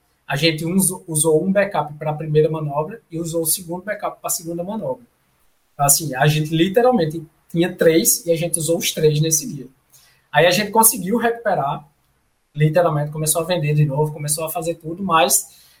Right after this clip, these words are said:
a gente precisava restaurar o ambiente de produção. Porque a gente tinha um ambiente em João Pessoa, tinha, mas era bem menor, né? Era em capacita-, capacidade de processamento, rastro, memória, era bem menor, porque era literalmente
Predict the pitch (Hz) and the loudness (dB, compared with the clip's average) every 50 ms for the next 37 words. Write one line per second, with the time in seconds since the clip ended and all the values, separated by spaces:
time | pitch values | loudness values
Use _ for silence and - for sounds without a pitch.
0 | _ _ 156 147 170 196 196 190 202 202 - - 214 190 208 202 202 208 190 - | _ _ 0 2 2 2 0 0 2 2 2 2 2 0 0 0 0 0 0 2
1 | 196 202 233 233 - - 294 277 262 233 208 190 208 247 262 262 233 214 190 185 | 2 4 4 4 2 2 4 4 4 6 6 4 4 6 4 4 4 4 2 0
2 | 180 170 185 165 175 165 156 - - - 147 - - - _ _ _ _ _ _ | -2 -2 -4 -2 -2 0 0 0 -2 -2 -2 -8 -10 -16 _ _ _ _ _ _
3 | _ _ _ _ _ 226 226 - 240 220 202 196 196 - 202 208 202 - 214 - | _ _ _ _ _ -4 -2 0 0 2 2 2 2 0 -2 -4 -6 -8 -10 -6
4 | 196 180 170 151 151 151 147 147 147 147 143 139 147 151 147 147 143 - 226 233 | -2 -2 -2 0 0 0 0 0 -2 -4 -8 -6 -8 -8 -4 -2 -4 -2 -2 -4
5 | 233 - 320 240 196 180 160 151 151 147 147 - - - _ - 147 165 156 151 | -4 -4 -4 -4 -2 0 0 0 2 2 0 -2 -2 -6 _ 0 0 0 2 4
6 | 151 160 196 226 226 202 160 147 139 151 170 175 160 151 151 156 151 143 139 - | 2 4 4 4 4 4 4 4 4 6 4 4 2 2 4 4 4 4 2 0
7 | 135 - 139 139 147 147 139 143 139 139 - - _ 147 143 135 131 143 - - | -4 -6 -12 -12 -12 -12 -12 -14 -18 -18 -20 -10 _ -2 -2 0 0 -2 0 0
8 | - 147 147 147 - - _ _ - 143 143 147 139 - 151 139 139 139 131 - | 0 0 0 0 -4 -10 _ _ -8 -4 -2 -2 -4 -4 -6 -8 -12 -14 -14 -12
9 | 139 147 - - 156 135 123 127 151 165 160 156 - - - 135 143 147 156 147 | -4 -2 -2 -2 -2 -6 -8 -6 -6 -6 -6 -6 -10 -10 -6 -6 -6 -4 -6 -8
10 | 139 131 127 127 151 156 - - - - - _ _ _ 175 160 156 156 165 165 | -8 -8 -6 -6 -6 -6 -8 -12 -20 -20 -20 _ _ _ 2 2 4 4 4 4
11 | 170 208 254 254 214 170 156 156 151 156 151 151 156 160 151 156 180 185 180 165 | 6 6 6 6 6 6 4 4 2 0 -4 2 4 4 4 6 4 4 4 4
12 | 165 160 151 175 165 202 240 269 196 151 | 2 2 2 2 0 2 0 -2 -6 -6